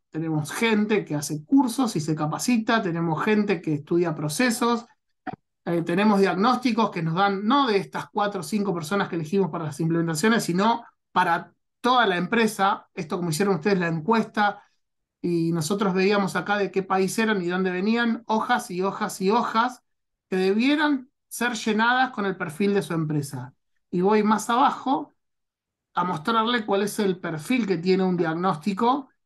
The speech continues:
igual a la encuesta que hicieron recién, pero que dice, "Mira,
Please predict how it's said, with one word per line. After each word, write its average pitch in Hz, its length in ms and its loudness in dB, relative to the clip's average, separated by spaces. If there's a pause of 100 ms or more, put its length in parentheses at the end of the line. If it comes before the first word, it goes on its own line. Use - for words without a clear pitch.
(280)
igual 226 360 2
a 185 60 0
la 175 100 -2
encuesta 190 300 -4
que 185 60 -2
hicieron 220 280 0
recién, 277 600 0 (1120)
pero 214 300 2
que 233 400 -2 (440)
dice, 233 720 -2
"Mira, 208 480 0